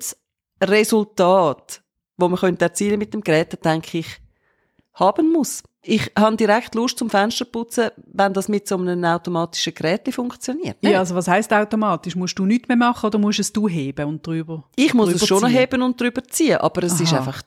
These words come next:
Speaker 1: es sieht einfach nach viel Spass aus. Wahrscheinlich, bis ich es erst mal ausprobiert habe und nachher nicht mehr.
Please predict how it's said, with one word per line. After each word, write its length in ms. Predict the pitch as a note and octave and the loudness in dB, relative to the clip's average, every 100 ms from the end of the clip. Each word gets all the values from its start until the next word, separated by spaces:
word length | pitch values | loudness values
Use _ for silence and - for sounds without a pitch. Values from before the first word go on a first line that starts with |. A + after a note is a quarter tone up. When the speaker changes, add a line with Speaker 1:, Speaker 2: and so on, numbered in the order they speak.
| - | -10
Speaker 1:
es 180 | D#3+ - | -8 -6
sieht 240 | - E3 D#3 | -2 -2 -2
einfach 160 | D#3 | -4
nach 160 | D#3 - | -6 -4
viel 160 | F3 | -4
Spass 440 | D#3+ - C#3+ C#3+ - | -4 -2 -2 -2 -6
aus. 300 | A#3 G3+ - | -4 -4 0
Wahrscheinlich, 340 | E3+ A3+ G#3+ | 2 2 0
bis 140 | - G#3 | 0 -2
ich 80 | |
es 60 | - | 2
erst 180 | F#3+ F#3+ | 2 2
mal 120 | F#3 | 0
ausprobiert 520 | G3+ - A#3 A3 G#3+ - | 0 -2 -4 -2 -2 0
habe 80 | F#3 | 0
und 60 | |
nachher 240 | E3 E3 E3+ | 0 0 2
nicht 180 | E3 | 2
mehr. 100 | G#3+ | 2